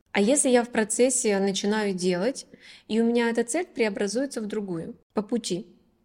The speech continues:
Она просто преобразуется в другую. Я всегда говорю, что цель нам нужна просто, чтобы начать движение. Вот для того, чтобы автомобиль начал двигаться, просто для того, чтобы автомобиль начал движение, а, мне нужно просто, ну,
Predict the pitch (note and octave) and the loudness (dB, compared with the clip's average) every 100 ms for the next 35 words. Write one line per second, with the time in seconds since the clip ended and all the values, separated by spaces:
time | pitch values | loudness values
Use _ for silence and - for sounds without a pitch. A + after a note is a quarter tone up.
0 | _ - G#3 G#3+ C#4+ E4+ C#4 B3 A3 G#3 | _ 0 0 2 -2 -4 -4 0 0 0
1 | G#3+ B3+ B3 G#3 G3+ G3+ F#3+ D#3+ E3 - | -2 -4 -4 -6 -2 -2 -2 -4 -6 -10
2 | - A3 B3 A#3+ B3 A#3+ A#3+ B3 C4+ - | 0 2 2 2 2 2 2 2 0 -4
3 | G#3 - D4 D#4+ G#3+ G#3 G3+ G#3 G3+ B3 | -6 0 2 2 0 0 0 -2 -2 -4
4 | B3 - G3 G3+ G3 A3 G3 G3 F#3+ F3+ | -6 -8 -6 -4 -4 -8 -6 -6 -4 -6
5 | F3+ A3+ - G#3 G3+ A#3+ A#3+ B3+ B3 A#3 | -8 -16 -2 0 4 2 4 0 0 0
6 | A3+ A3 A3+ - A#3 A#3 G#3+ E3+ G3 G#3 | 0 0 -4 0 0 2 0 0 0 0
7 | G3 F#3 F3+ F#3 D4+ F4+ - - F3+ A3+ | 0 -4 -4 -2 -2 0 -2 -2 -6 -8
8 | _ _ - _ A#3 B3 A#3+ G3+ F#3+ F#3 | _ _ -20 _ 2 2 2 -2 -2 -2
9 | G3 G3+ G#3+ G#3 F#3 F#3 F#3+ - A3+ C4 | -4 -2 -4 -4 -4 -4 -4 -2 0 0
10 | G#3+ F#3+ F#3 F#3+ F3 G#3 G#3+ G3 E3+ G3+ | 0 0 -2 -6 -4 -2 0 0 0 -6
11 | - - - - _ G3 F#3+ F#3 G#3+ D#4+ | -12 -20 -20 -20 _ -2 0 4 4 4
12 | D#4+ B3+ B3 B3+ C#4+ - G#3 A3 | 2 2 2 2 0 0 2 2